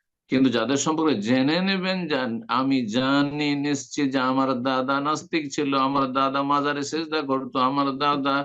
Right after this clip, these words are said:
আহ, ঈমান ভঙ্গকারী আকীদা ছিল, আমার দাদা সাহের জাদুকর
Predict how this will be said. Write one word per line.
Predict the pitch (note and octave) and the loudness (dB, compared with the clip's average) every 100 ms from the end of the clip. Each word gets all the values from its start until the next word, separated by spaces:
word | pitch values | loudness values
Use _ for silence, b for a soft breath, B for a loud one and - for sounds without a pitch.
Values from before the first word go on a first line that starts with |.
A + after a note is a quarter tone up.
| - _ _ _ | -4 _ _ _
আহ, | - C#3 C#3 C#3 D3 C#3+ C#3+ | -4 0 2 2 0 -2 -2
ঈমান | D3+ D#3 E3 | 2 2 2
ভঙ্গকারী | D3+ D#3 D3+ D3+ D3+ C#3 | 0 0 -2 -2 -2 -2
আকীদা | C#3 D#3 C3 | -4 -4 -4
ছিল, | C3 C3+ | -2 0
আমার | C3+ C#3+ D3 | 2 2 0
দাদা | C#3 C#3+ D3 | -2 -4 -4
সাহের | C#3+ E3 D3+ D3+ D3 | -4 -2 0 0 -2
জাদুকর | C3 C#3 D3 D#3+ | -2 -2 -2 -4